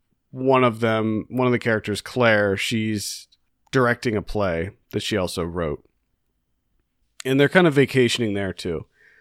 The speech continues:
So, like, her, her girlfriend, Monica, goes there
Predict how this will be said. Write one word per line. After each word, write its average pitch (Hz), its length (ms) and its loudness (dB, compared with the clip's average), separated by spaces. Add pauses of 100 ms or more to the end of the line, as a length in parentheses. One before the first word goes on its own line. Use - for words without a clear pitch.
(240)
So, 123 180 -2
like, 104 220 0
her, 113 460 0
her 120 160 -4
girlfriend, 104 1200 0 (160)
Monica, 110 720 -2 (880)
goes 107 280 2
there 98 520 0